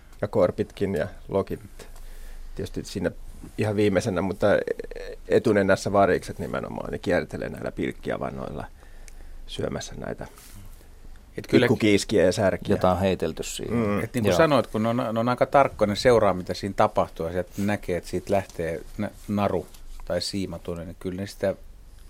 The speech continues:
Speaker 2: varmasti
Speaker 1: Ja to-,
Speaker 2: nokalla kokeilee
Speaker 1: tokihan
Speaker 2: ja
Speaker 1: ne nyt
Speaker 2: vetää,
Speaker 1: on
Speaker 2: mutta
Speaker 1: nähnyt sen, kun kalastaja sinne laittaa
Speaker 2: Laittaa,
Speaker 1: sen.
Speaker 2: joo.
Speaker 1: Et ne tarkkailee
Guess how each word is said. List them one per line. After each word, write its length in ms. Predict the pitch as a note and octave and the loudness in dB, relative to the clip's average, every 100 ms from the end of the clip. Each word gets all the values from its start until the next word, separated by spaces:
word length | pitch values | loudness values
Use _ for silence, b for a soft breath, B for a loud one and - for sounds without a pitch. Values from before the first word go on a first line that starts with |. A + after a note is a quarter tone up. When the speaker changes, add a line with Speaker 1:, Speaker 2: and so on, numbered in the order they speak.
| - - - - - - - A2 | -18 -16 -16 -16 -18 -20 -2 4
Speaker 2:
varmasti 460 | A2+ F#2 - F2+ C3 | 4 2 -4 0 4
Speaker 1:
Ja 100 | C3 | 8
to-, 80 | |
Speaker 2:
nokalla 160 | C#3+ F2+ | 6 6
kokeilee 400 | - - - D3 | 4 2 6 6
Speaker 1:
tokihan 240 | C#3 C#3+ C3+ | 8 8 8
Speaker 2:
ja 40 | |
Speaker 1:
ne 60 | C#3 | 8
nyt 80 | C3 | 8
Speaker 2:
vetää, 100 | C#3+ | 6
Speaker 1:
on 60 | |
Speaker 2:
mutta 140 | C#3+ C#3+ | 8 8
Speaker 1:
nähnyt 240 | C#3 B2 | 8 4
sen, 280 | - C3 A#2+ | 0 0 0
kun 140 | A#2+ A2 | 0 2
kalastaja 560 | B2 A#2+ G#2+ - G2+ G2 | 6 6 6 4 2 2
sinne 220 | G#2+ G#2+ G#2 - - - | 0 0 -2 -8 -10 2
laittaa 540 | A2+ G#2+ B2+ - F#2 | 8 10 10 8 6
Speaker 2:
Laittaa, 140 | F2+ G2+ | 8 6
Speaker 1:
sen. 180 | E2 | 2
Speaker 2:
joo. 280 | G#2+ F2+ E2+ - - - - - | 4 4 2 -6 -14 -14 -10 -4
Speaker 1:
Et 80 | |
ne 100 | A2+ | 2
tarkkailee 760 | G#2+ B2 A2+ - G2 F#2 F2 | 8 8 8 6 6 6 6